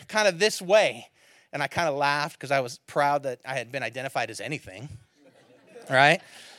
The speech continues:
I was like, "That's awesome." And he said, "Do you think that's a good thing or a bad thing that, that people view you as a player?" And I was like, "Oh, this must be a trick question. It's one of those Jesus questions. The answer has to be Jesus, but I don't know how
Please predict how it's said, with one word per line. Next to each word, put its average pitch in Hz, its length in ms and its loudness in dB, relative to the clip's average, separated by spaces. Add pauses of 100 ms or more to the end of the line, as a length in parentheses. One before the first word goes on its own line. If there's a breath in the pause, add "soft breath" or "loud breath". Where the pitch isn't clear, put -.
(160 loud breath)
I 131 140 -2
was 131 80 -4
like, 127 140 -4
"That's 151 200 0
awesome." 156 380 2
And 180 80 -6 (1040 loud breath)
he 196 80 2
said, 233 160 2
"Do 214 80 -4
you 254 60 0
think 320 140 0
that's 311 120 2
a 254 80 0
good 269 240 4
thing 302 240 2
or 262 80 6
a 220 60 6
bad 202 320 6
thing 151 260 0
that, 147 240 -4
that 160 180 0
people 180 440 -2 (320 soft breath)
view 220 160 2
you 208 180 2
as 165 80 2
a 143 80 -10
player?" 135 380 2
And 131 80 -6
I - 20 -8
was 120 100 -10
like, 110 160 -12
"Oh, - 500 -14 (180)
this 143 120 -16
must 123 120 -18
be 101 80 -16
a - 20 -18
trick - 160 -8
question. - 400 -14
It's - 160 -16
one 113 100 -10
of 104 60 -10
those 87 140 -12
Jesus 110 320 -10
questions. 92 420 -12 (540 soft breath)
The 127 180 2
answer 233 280 4
has 214 200 4
to 170 80 -8
be 156 80 -2
Jesus, 147 460 0
but 151 120 4
I 180 120 8
don't 180 100 4
know 170 80 6
how 170 380 8